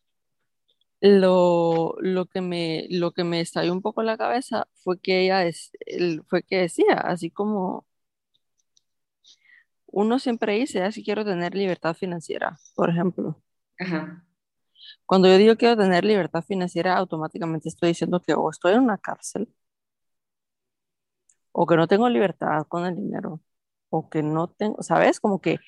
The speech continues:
Speaker 1: energéticamente implica un montón de cosas.
Speaker 2: Ok, me
Speaker 1: ¿Qué?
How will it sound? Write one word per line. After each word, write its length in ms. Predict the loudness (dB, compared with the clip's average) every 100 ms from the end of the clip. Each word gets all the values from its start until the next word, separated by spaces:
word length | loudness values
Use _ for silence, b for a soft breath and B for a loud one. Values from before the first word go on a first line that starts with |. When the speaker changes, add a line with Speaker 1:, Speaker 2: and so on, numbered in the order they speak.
| B B -4
Speaker 1:
energéticamente 800 | 0 2 0 -2 -2 -2 -2 -4
implica 380 | -4 -6 -4 -4
un 80 | -2
montón 360 | -4 -4 -6
de 100 | -4
cosas. 580 | -6 -4 -4 -6 -14 -20 _ _ _ _ _ _ _ _ _
Speaker 2:
Ok, 260 | -8 -6 0 2 6 6
me 60 | 6
Speaker 1:
¿Qué? 220 | 4